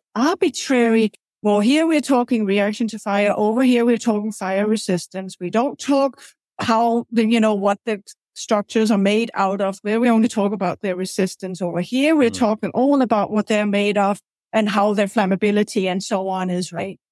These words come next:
Speaker 1: I wish we were much more on a, on a gradual scale of performance.
Speaker 2: Hmm.
Speaker 1: And I think that's the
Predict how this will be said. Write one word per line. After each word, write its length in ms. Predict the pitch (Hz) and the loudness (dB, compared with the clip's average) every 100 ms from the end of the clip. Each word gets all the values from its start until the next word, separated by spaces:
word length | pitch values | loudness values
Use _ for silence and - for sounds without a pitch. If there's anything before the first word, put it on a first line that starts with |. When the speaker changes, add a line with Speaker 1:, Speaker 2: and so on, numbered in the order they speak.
| _ _ - | _ _ 0
Speaker 1:
I 120 | 302 | 2
wish 200 | 349 320 | 2 4
we 80 | 330 | 2
were 80 | 285 | 4
much 260 | 285 - | 2 2
more 260 | 269 277 262 | 2 2 2
on 160 | 254 | 2
a, 80 | 233 - | 0 0
on 160 | 233 233 | 0 0
a 80 | - | -2
gradual 500 | 220 214 226 262 226 | 0 2 2 0 0
scale 560 | 196 - 233 208 196 190 - | -2 -2 0 2 2 0 0
of 260 | 190 - - | 0 -2 -10
performance. 920 | 202 - 214 202 180 - - - - _ | -10 -4 -2 -2 -4 -10 -16 -16 -18 _
Speaker 2:
Hmm. 220 | 110 107 104 - | -10 -10 -10 -4
Speaker 1:
And 120 | 220 | -2
I 100 | 214 | -2
think 300 | 240 311 262 | -2 -2 0
that's 220 | 254 247 | -2 -2
the 160 | - | -6